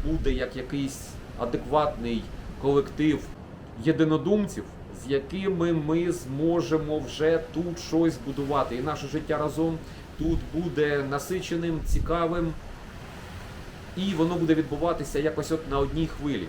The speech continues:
Тому, будь ласка, оце от саме отакі люди. По всім питанням, в будь-який час доби звертайтеся, пишіть. Всі інші,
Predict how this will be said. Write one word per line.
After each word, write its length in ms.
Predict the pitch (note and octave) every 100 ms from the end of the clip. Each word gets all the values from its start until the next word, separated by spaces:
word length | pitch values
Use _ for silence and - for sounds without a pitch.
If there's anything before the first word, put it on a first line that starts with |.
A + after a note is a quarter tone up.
| - - - - -
Тому, 180 | F3+
будь 180 | F3+ D#3+
ласка, 400 | D#3+ C#3 - B2
оце 280 | B2 - D#3
от 160 | D3 C#3+ - - -
саме 480 | - F3 E3+ E3 D#3+ -
отакі 440 | C3+ C#3 E3+ D#3+ -
люди. 380 | A2 D3 C3 F#2 - - - -
По 80 | C#3+
всім 300 | C#3+ G#3 F#3
питанням, 560 | E3 D#3+ D#3+ D3+ C#3+ A#2
в 40 | B2 C3+
будь-який 260 | F3 -
час 280 | D#3 D3+ - C3+
доби 340 | C3+ D3+ D3
звертайтеся, 920 | A#2+ A#2+ D#3 D#3 D#3+ D#3 C#3 - D3
пишіть. 600 | C3 - C#3 - E3+ E3 - - - - -
Всі 340 | - F#3 G#3+ -
інші, 380 | F3 D#3 B2